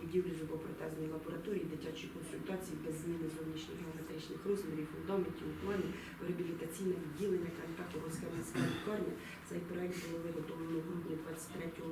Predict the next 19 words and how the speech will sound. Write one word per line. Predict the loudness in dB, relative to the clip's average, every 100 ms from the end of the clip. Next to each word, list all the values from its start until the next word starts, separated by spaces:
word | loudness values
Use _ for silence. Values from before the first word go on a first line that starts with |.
| 2
року | 2 0 -2 -4 -8 -8 -8 -2 0
на | 0
суму | 4 4 4
дванадцять | 2 0 0 -2 -4
мільйонів | 2 6 6 4
триста | -2 -4 -4
двадцять | -2 -4 -4
чотири | -6 -4 -2 -2
тисячі | -2 -4 -6 -6
п'ятсот | -4 -4 -4
сімдесят | -2 -2 -4 -8
чотири | -4 0 2 2
гривні. | 0 0 -2 -6 -8 -12 -10 -10 -12 -12 -10 -4
Е, | 0 0 0 -2 -2 -4 -6 -8 -10 -10 -4 0
значить, | 0 0 -4 -2 0
е, | 0 -2 -6 -8 -12 -14 -16 -16 -16 -16 -16 -16 -10 2
пройшли | 2 6 8 10
ми | 8
навчання, | 6 4 6 6 6